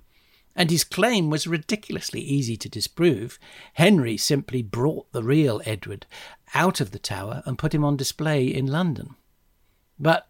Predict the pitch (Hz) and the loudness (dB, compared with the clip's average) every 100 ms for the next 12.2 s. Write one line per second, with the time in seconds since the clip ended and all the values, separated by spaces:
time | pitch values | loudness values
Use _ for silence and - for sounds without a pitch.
0 | _ - 175 165 156 143 160 131 117 120 | _ 0 4 6 4 4 2 -2 0 0
1 | 113 107 117 110 - 113 110 120 127 110 | 0 -2 -4 -4 -4 -4 -2 0 0 0
2 | 104 - - _ _ - - - - 127 | -4 -8 -12 _ _ -20 -20 -18 -4 -2
3 | 123 135 135 127 120 107 113 113 113 107 | 2 2 2 0 -2 -2 -2 -2 -4 -6
4 | _ _ - - 143 135 127 123 113 117 | _ _ -6 2 4 4 4 2 0 -2
5 | 120 - - 113 107 _ - - 123 - | -2 -4 -6 -8 -10 _ -20 -16 -14 -10
6 | 117 107 - - 127 113 - - 143 - | -8 -6 -6 -4 -4 -4 -8 -14 -16 -20
7 | _ _ _ _ _ - 139 180 254 190 | _ _ _ _ _ 2 4 6 6 6
8 | 139 180 - _ _ _ _ - 160 180 | 4 2 -6 _ _ _ _ 0 2 4
9 | 180 262 175 - _ _ _ _ _ - | 4 2 2 -4 _ _ _ _ _ 2
10 | 151 151 151 147 147 165 - - 170 156 | 6 6 6 6 6 4 2 0 2 2
11 | 151 139 139 120 113 - - 104 117 107 | 2 2 0 0 -4 -6 -6 -4 -4 -4
12 | 101 | -6